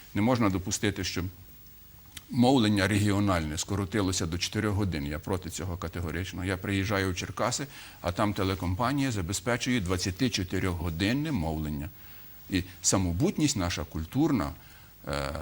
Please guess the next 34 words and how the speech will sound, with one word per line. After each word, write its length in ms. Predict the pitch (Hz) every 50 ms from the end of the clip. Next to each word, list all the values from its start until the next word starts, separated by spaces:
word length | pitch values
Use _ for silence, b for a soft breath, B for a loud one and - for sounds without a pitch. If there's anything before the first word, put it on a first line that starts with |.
| - - - - 85 - - B B B B B -
Е, 120 | 67 65 -
мистецька 720 | - 78 104 101 - - - - 131 170 185 - - - - - - - - - - - - -
в 40 | -
кожній 300 | 107 104 113 110 104 98
області 460 | 92 85 76 78 80 - - - 95
така, 340 | 87 101 92 - - 90 101
що 200 | - - 82 73
вона 300 | 80 78 78 87 87 - - - - - - - - - - -
має 300 | 95 123 185 240 247 -
право 400 | - - 160 113 85 80 73 -
претендувати 680 | - - 110 92 104 104 101 110 107 107 101 98 - 104
на 120 | 107 110
те, 140 | - 127 117
щоб 260 | - - 117 101 92
дивитися, 560 | 92 101 95 95 92 - 117 - - 131 123 113 - 107
люди 260 | 101 117 107 101 117
могли 300 | 123 127 120 113 123 123
цілу 260 | 123 - 185 104 254
добу 280 | 240 247 247 214 - 85
його. 220 | 69 - - - - - - - B B B B B B B B B B B B B B B B B
І 340 | - 107 107 110 110 110 110 110 107
тому 380 | - 143 147 165 190 196 185 147 - -
я 240 | - 101 113 117 117
за 180 | 101 117 107 95
те, 180 | - - 92
щоб 200 | 87 - - 92
було 240 | 90 98 92 87 90
суспільне 480 | - - 92 - - 90 80 80 78 76
телебачення, 640 | 76 73 71 78 78 95 113 127 - - 113 107 101
але 120 | 90 82 82
щоб 160 | - - 80
при 160 | - - 78
цьому 320 | 76 - 98 98 104 101 92
ми 280 | 73 78 87 90 95